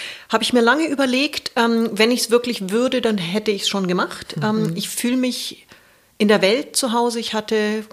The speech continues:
Speaker 1: komm ich gleich noch zu, viele Jahre die Möglichkeit, auch in Asien wieder zu leben.
Speaker 2: Mhm.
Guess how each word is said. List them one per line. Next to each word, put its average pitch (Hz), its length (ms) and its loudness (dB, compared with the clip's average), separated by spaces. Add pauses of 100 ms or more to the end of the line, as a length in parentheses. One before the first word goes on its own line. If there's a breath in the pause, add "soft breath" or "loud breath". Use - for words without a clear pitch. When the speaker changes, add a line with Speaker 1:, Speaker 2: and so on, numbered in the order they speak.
Speaker 1:
komm 214 160 -2
ich 202 100 -2
gleich 214 240 0
noch 214 140 -2
zu, - 160 -8
viele 220 320 -4
Jahre 214 220 0
die 208 60 0
Möglichkeit, 208 460 -4
auch 196 120 -6
in 190 40 -2
Asien 226 380 -2
wieder 233 220 -4
zu 233 160 -4
leben. 226 300 -2 (180)
Speaker 2:
Mhm. 165 280 -8